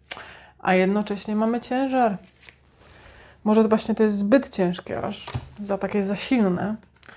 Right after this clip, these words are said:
A do tego męska energia, czyli,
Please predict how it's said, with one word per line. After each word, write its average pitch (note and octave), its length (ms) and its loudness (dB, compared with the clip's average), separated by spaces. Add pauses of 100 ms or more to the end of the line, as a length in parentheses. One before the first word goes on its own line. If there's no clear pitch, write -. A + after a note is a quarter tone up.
(540)
A G#3+ 100 -4
do G#3 120 0
tego A3 560 2 (340)
męska A3+ 400 2
energia, G#3+ 760 2
czyli, G#3 520 -2